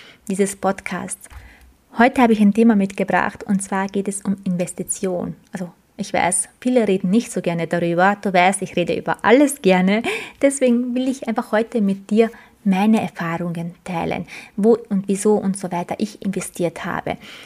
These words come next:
Und ich habe schon knapp vierzigtausend in meine eigene Weiterentwicklung investiert. Und ich muss ja ehrlich sagen, jeder einzelne Cent war es wert. Ich habe schon das Doppelte und Dreifache wieder rein investiert. Das heißt,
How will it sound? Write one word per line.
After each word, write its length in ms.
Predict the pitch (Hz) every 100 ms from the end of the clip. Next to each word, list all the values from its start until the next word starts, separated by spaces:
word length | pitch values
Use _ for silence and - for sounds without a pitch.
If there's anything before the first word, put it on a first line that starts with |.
| - -
Und 400 | 202 180 170 180 - -
ich 200 | - 226
habe 200 | 262 254
schon 220 | 247 202 196
knapp 220 | 220 -
vierzigtausend 840 | - - 302 254 - - 226 -
in 40 | 196
meine 160 | 190 202
eigene 380 | - 214 220 220 - _
Weiterentwicklung 920 | - 214 226 - 190 175 190 - 180 -
investiert. 800 | 185 175 175 - - - - - - 254 -
Und 80 | 214
ich 80 | 214
muss 180 | 254 -
ja 60 |
ehrlich 280 | - 214 220
sagen, 380 | - 190 190 214 _ -
jeder 320 | 208 247 254
einzelne 380 | 208 208 202 190
Cent 580 | 196 196 180 190 190 - -
war 180 | 202
es 240 | - 202 185
wert. 460 | 196 196 190 202
Ich 120 | 196 -
habe 120 | 190
schon 140 | 202
das 100 | 185
Doppelte 320 | 202 202 214
und 120 | 202 190
Dreifache 440 | 202 - 196 185
wieder 240 | 180 180 180 _ -
rein 220 | 196 208
investiert. 680 | 208 180 170 - - 180 - - - - -
Das 180 | 208
heißt, 320 | 208 202 208